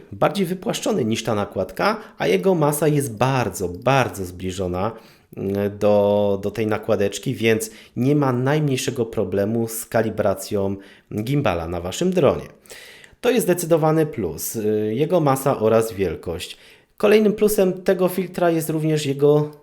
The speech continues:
cena, ponieważ z tego co pamiętam, a kupowałem go gdzieś dwa miesiące temu, zapłaciłem za niego na Amazonie około sto trzydzieści osiem złotych, przeliczając na polskie złotówki, więc cena naprawdę spoko.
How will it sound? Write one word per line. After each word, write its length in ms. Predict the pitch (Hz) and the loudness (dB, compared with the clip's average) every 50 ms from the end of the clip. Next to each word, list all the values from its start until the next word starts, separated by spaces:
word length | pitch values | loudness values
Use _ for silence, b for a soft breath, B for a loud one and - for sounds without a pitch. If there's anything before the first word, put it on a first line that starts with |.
| _ _ _ | _ _ _
cena, 540 | - - - 175 160 160 151 120 92 78 76 B B B B B B B | -8 -2 2 4 4 4 4 2 0 -2 -6 B B B B B B B
ponieważ 340 | 131 160 170 170 170 160 | -4 -2 -2 0 -2 -2
z 100 | - - | -2 -4
tego 220 | - 185 160 165 156 | -4 -4 -2 -2 -2
co 140 | - 165 151 | -2 -2 -2
pamiętam, 760 | 151 156 147 147 147 151 156 151 151 165 151 147 147 151 147 | 0 0 0 2 2 2 0 0 0 2 2 2 2 2 0
a 80 | 131 | -2
kupowałem 640 | 131 - - 151 151 151 135 131 139 139 135 135 131 | -4 -4 -6 -4 -2 -2 0 0 2 2 0 0 -2
go 100 | 131 131 | -4 -8
gdzieś 280 | 131 120 120 117 110 | -8 -8 -8 -8 -6
dwa 180 | 107 113 135 135 | -4 -2 0 0
miesiące 460 | 131 127 123 - 131 127 127 - 120 | 0 0 0 -2 -2 -2 -2 -2 -2
temu, 440 | - 151 151 156 160 165 165 170 165 B B B B B B B B | 0 0 0 2 2 2 2 0 -2 B B B B B B B B
zapłaciłem 640 | 123 113 151 143 147 147 135 139 - 147 143 135 131 | -4 -2 0 0 2 0 0 0 0 0 2 2 2
za 200 | 123 113 123 123 | 0 0 0 0
niego 400 | 120 120 127 127 127 131 127 123 | 2 0 0 0 0 2 2 2
na 320 | 117 113 117 117 110 107 113 | 2 2 2 2 0 0 -2
Amazonie 760 | 120 120 123 117 117 113 120 120 120 117 117 120 120 117 117 117 B B B B B | -2 -2 0 0 0 0 0 0 0 2 2 2 2 2 0 -4 B B B B B
około 560 | - 277 - - 196 180 165 170 165 160 160 | -6 -4 -2 2 2 4 6 6 6 6 4
sto 440 | 156 156 - - - _ - 190 170 | 2 0 -6 -10 -8 _ 0 2 2
trzydzieści 640 | 175 - - 139 139 147 139 143 - - - 127 - | 2 0 -4 -4 0 0 0 -2 -2 -4 -6 -6 -4
osiem 400 | - 135 127 - - 135 120 117 | -2 -4 -2 -2 0 0 0 0
złotych, 440 | 107 107 113 117 117 113 117 110 - | -2 -2 -2 0 0 -2 -2 -6 -6
przeliczając 680 | - - 107 104 101 - - 117 107 110 110 104 - - | -4 -4 -2 -2 -2 -4 -4 -4 -2 -2 -4 -4 -4 -6
na 120 | 101 95 | -6 -6
polskie 400 | - - 117 113 110 - - 110 | -4 -2 -2 -2 -2 -2 -4 -4
złotówki, 540 | 101 104 98 92 - 101 95 - - - - | -2 -2 -4 -4 -6 -8 -10 -8 -6 -6 -4
więc 300 | 110 113 117 117 - - | 0 0 -2 -2 -4 -6
cena 280 | - 131 120 123 120 110 | -4 -4 -2 -2 -2 -2
naprawdę 440 | 107 101 - 120 120 107 113 117 | -4 -4 -2 -2 -2 -2 -2 -4
spoko. 640 | 113 - - - 95 90 - - 107 120 147 175 | -6 -6 -6 -6 -6 -6 -4 -2 0 0 0 0